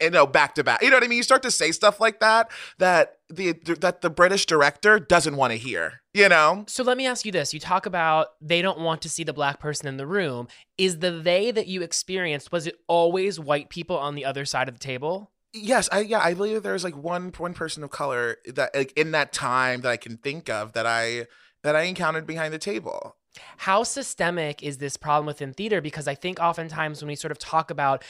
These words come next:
Speaker 2: diversity, we talk about it in fashion, we talk about it in film, we talk about it in television. I'm not sure I've seen the conversation so centered around the theater world.
Speaker 1: Yeah, I mean, it's just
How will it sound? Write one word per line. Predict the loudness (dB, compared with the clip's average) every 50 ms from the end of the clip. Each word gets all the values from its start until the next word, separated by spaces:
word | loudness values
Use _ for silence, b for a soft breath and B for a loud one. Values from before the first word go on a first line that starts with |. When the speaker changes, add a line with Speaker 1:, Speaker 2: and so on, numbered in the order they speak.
| B B B
Speaker 2:
diversity, | -4 -4 -4 -2 0 2 2 2 0 -4 -6 -8 -8
we | -10
talk | -6 -6 -6 -6 -4 -6
about | -6 -6 -6
it | -6 -8
in | -12 -4
fashion, | 2 4 4 4 4 2 -2 -6 -6 -8
we | -8 -6
talk | -4 -4 -6 -2
about | -2 -4 -4
it | -4
in | -10
film, | -10 -6 -6 -4 -4 -4
we | -6
talk | -6 -8 -6
about | -4 -6 -6
it | -6
in | -8
television. | -6 -6 -4 -2 -2 -4 -4 -6 -6 -6 -6 -8 -8 B B B B B
I'm | 0 2 4
not | 2 0 0
sure | -2 0 0 2
I've | 0 0 -2
seen | -6 -6 -4 -4
the | -4 -4
conversation | -4 -6 -6 -6 -8 -8 -8 -8 -8 -8 -10 -10
so | -12 -6 -4 -4 -4 -2
centered | -2 -4 -4 -4 -6 -8 -6
around | -4 -4 -6 -6
the | -8 -12
theater | -12 -10 -6 -6 -4 -4 -6
world. | -8 -12 -16 -16 -18 -20 -20 -16
Speaker 1:
Yeah, | -8 -4 -2 -2 -2 -2
I | -2 -4
mean, | -4 -4 -6 -6 -8 -8
it's | -10 -8 -6 -6 -6
just | -6 -6 -4 -4 -4 -2 -2 -2 -4 -4 -6